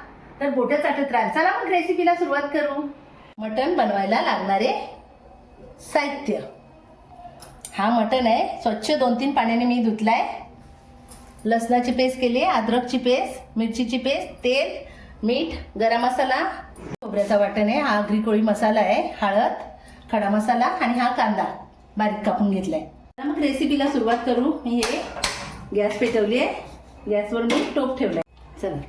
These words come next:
तेल टाकून घेऊ आपण. तेल आपल्याला लागेल तेवढंच घ्यायचं आहे.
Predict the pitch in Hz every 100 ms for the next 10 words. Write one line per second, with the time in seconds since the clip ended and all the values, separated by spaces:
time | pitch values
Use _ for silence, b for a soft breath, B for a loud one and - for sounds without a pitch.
0 | - - - 196 - 175 - 190 175 165
1 | 165 254 285 - - - - - - -
2 | - - - - - - - - - -
3 | - - - - - - - - - -
4 | - - - - - - - - - -
5 | 208 220 220 220 226 196 190 220 220 202
6 | 208 240 170 180 185 285 -